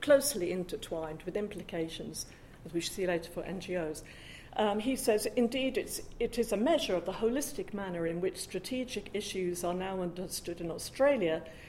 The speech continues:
that an ausaid representative would be invited to address a defence and security forum of this kind.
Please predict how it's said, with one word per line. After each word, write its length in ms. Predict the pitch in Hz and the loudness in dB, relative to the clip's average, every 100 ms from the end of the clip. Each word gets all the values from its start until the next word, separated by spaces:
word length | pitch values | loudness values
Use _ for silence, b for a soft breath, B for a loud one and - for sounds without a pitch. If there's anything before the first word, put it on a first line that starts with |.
| B - | B -2
that 200 | 190 190 | 0 0
an 140 | 180 - | -4 4
ausaid 520 | 240 247 190 185 175 | 4 6 4 4 2
representative 840 | 180 - 175 175 175 - - 170 165 | -2 -2 -4 -2 -2 -4 -2 -2 0
would 160 | 175 170 | -2 0
be 100 | 180 | 0
invited 560 | 170 165 202 208 190 - | 0 2 2 2 0 -4
to 80 | |
address 460 | - 175 160 170 - B B B 185 | -6 -2 -2 0 -4 B B B 0
a 180 | 175 170 | 2 2
defence 480 | 170 - 202 180 - | 0 0 2 2 -2
and 120 | 175 | -2
security 840 | - 190 - 285 247 208 - 156 - - | -2 -4 -2 8 10 10 4 -4 -6 -14
forum 600 | - - 185 165 143 - - - | -4 2 4 4 2 -4 -6 -6
of 160 | 170 | -2
this 240 | 170 160 - | -2 -2 -4
kind. 500 | 202 175 147 143 | -6 -4 -4 -6